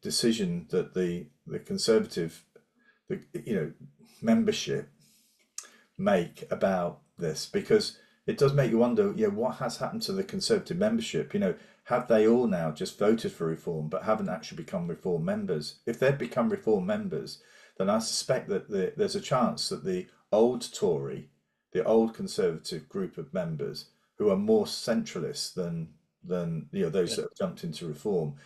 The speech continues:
Speaker 1: you know, may end up being able to appoint a more, um, a more conciliatory type of leader, you know, than, than we
Speaker 2: Yeah.
Speaker 1: were looking at in the
Speaker 2: So you've
Speaker 1: past.
Speaker 2: got, you've also got the Lib Dems, whose, whose agenda is more left wing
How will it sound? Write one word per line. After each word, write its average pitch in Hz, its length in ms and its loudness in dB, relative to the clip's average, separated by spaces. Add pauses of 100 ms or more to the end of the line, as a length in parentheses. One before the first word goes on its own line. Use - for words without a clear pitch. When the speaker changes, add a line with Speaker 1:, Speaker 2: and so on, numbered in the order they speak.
(220)
Speaker 1:
you 107 120 6
know, 107 60 0
may 123 320 0
end 104 220 2
up 80 240 -2
being 90 200 -2
able 82 240 -2
to - 160 -4
appoint 80 500 -4
a 92 80 -4
more, 90 460 0 (500)
um, 85 500 -2 (280)
a 95 80 -2
more 98 200 0
conciliatory 110 640 0
type - 340 -2
of 82 120 -14
leader, 78 500 -6
you 95 100 -2
know, 87 140 -2
than, 87 380 -4 (220)
than 92 340 -2 (220)
we - 100 0
Speaker 2:
Yeah. - 80 0
Speaker 1:
were 95 60 0
looking 185 320 -4
at - 140 -6
in 175 60 -8
the 139 180 0
Speaker 2:
So 139 60 0
you've 135 200 0
Speaker 1:
past. - 20 -12
Speaker 2:
got, 147 200 2 (380)
you've 143 120 -2
also 156 180 4
got 151 160 4
the 143 80 2
Lib 135 260 4
Dems, 123 400 0
whose, 117 420 -6 (100)
whose 123 440 -4 (300)
agenda 120 520 2
is 104 160 -6
more 127 240 4
left 113 280 0
wing 107 440 -4